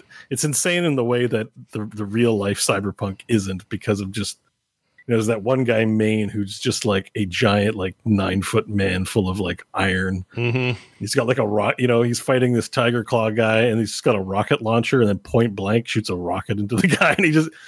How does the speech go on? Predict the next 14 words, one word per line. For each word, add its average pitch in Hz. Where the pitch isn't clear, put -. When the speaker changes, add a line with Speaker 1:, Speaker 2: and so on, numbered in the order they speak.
Speaker 1:
he 147
disintegrates 135
<laughs> -
into 175
blood 143
completely, 147
and 143
you're 123
like, 127
"Oh, 139
man, 139
this 127
guy's 117
awesome." -